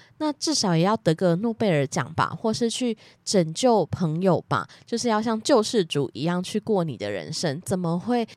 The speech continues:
单纯的只是解救朋友的爸爸不要外遇呢？好像这么普通的过程。”这件事情也让马美感到开始有点困惑以及挫折，想说，“诶，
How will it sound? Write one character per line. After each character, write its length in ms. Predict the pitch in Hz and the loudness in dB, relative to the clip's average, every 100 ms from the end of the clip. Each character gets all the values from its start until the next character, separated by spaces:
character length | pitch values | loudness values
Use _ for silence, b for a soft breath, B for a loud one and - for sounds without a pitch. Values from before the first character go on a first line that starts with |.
| - | -4
单 160 | 220 | -4
纯 180 | 233 196 | -2 -2
的 60 | 160 | -2
只 140 | 151 | -4
是 120 | - | -8
解 220 | 196 156 | -6 -6
救 220 | 95 202 170 | -2 -2 -2
朋 180 | 190 | -2
友 140 | 175 165 | -2 -2
的 80 | 156 | -2
爸 160 | 185 | -2
爸 140 | 165 139 | -4 -2
不 120 | 160 | 0
要 120 | 170 202 | 0 2
外 200 | 254 156 | 2 4
遇 180 | 226 185 | 2 2
呢？ 140 | 170 | 0
好 160 | 175 175 | -2 -2
像 220 | 208 214 | -2 -2
这 140 | 262 | -2
么 180 | 220 170 b b | -2 -4 b b
普 180 | - 196 | -10 -8
通 180 | 202 220 | -4 -4
的 100 | 180 | -2
过 200 | 185 151 | -2 -2
程。” 180 | - 120 B B B | -4 -10 B B B
这 100 | 285 | 0
件 120 | 277 | 0
事 100 | 269 | 2
情 100 | 254 | -2
也 60 | 147 | -2
让 120 | 160 | -2
马 140 | 190 156 | 0 0
美 140 | 160 | -2
感 180 | 151 127 | -4 -2
到 220 | 170 147 | 0 -2
开 180 | - 202 | -2 -2
始 140 | - | 0
有 80 | 147 | 0
点 160 | 151 - | -2 -4
困 240 | - 175 | -4 -2
惑 180 | 190 135 | -2 -2
以 60 | |
及 160 | 90 104 | -4 -12
挫 280 | - - - | -8 -6 -6
折， 220 | - - - b b | -8 -12 -14 b b
想 100 | 165 | -10
说 140 | 170 220 | -8 -6
，“诶， 120 | 359 | -6